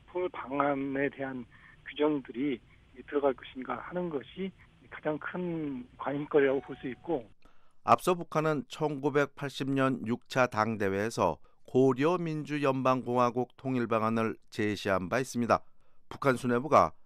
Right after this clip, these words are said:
Speaker 2: 새로운 경제 발전 계획이나 경제 목표치를 제시할 수도 있다고 정창현 교수는 말했습니다.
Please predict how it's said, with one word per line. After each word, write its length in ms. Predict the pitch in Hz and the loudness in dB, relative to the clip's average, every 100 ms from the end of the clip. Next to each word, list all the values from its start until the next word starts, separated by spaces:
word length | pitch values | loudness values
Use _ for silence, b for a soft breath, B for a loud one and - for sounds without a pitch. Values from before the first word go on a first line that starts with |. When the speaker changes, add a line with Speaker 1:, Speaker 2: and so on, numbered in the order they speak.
| - | -12
Speaker 2:
새로운 520 | - 160 147 165 208 | 0 4 4 4 -2
경제 440 | - 147 151 139 | -2 -2 0 2
발전 400 | 139 135 123 135 | 4 4 2 -2
계획이나 540 | 123 120 110 139 110 78 - - - | 0 0 0 2 2 2 -8 -20 2
경제 440 | 131 131 131 156 | 6 6 4 0
목표치를 840 | 180 156 - 147 - - 139 139 - | 0 -4 -2 -4 -4 -4 -2 -2 -2
제시할 420 | - 127 117 123 | 2 2 4 0
수도 240 | - 131 | 0 -4
있다고 500 | 113 - 135 127 85 b b b | -4 0 0 2 0 b b b
정창현 800 | - 110 107 - 110 107 101 101 - | 2 2 2 -2 -4 0 0 -2 -6
교수는 460 | - 98 - 104 | -4 -4 -4 -6
말했습니다. 640 | 139 135 127 - 120 113 | -4 -2 -2 -2 2 4